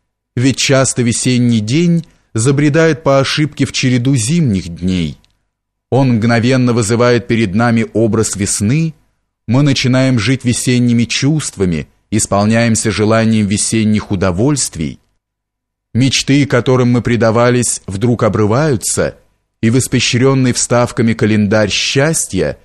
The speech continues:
преждевременно вставляется листок, вырванный из другой главы. Но вскоре, подобно тем явлениям природы,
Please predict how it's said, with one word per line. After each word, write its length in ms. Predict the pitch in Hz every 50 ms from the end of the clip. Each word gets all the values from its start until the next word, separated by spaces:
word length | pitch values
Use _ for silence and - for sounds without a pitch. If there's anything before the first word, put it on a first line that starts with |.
| _ _ _
преждевременно 800 | - 104 113 107 90 107 107 95 110 123 127 117 113 110 110 107
вставляется 720 | 95 - - - 98 95 101 101 101 95 92 - - 101
листок, 720 | 87 82 82 - - - - - 131 156 165 - - - _ _ _ _ _ -
вырванный 840 | 87 87 98 131 151 160 151 143 147 143 139 139 135 131 127 120 -
из 160 | - 123 107
другой 400 | 98 117 107 107 90 92 101 101
главы. 520 | 92 92 101 98 98 98 85 92 80 67 - _ _ _ _ _ _ _ _ _ _ _ _ _ _ _ _ _ _ _ _ _ _ _ _
Но 220 | 120 127 135 131 -
вскоре, 760 | - - - - - 170 190 208 185 127 95 82 73 - - _ _ _ _ _ _ _
подобно 480 | - 110 117 117 139 139 120 127 127 117
тем 240 | - 131 127 127
явлениям 640 | 117 104 117 110 123 127 127 123 123 120 120 113 107
природы, 800 | - 101 113 113 107 117 117 123 123 110 113 110 104 98 87 -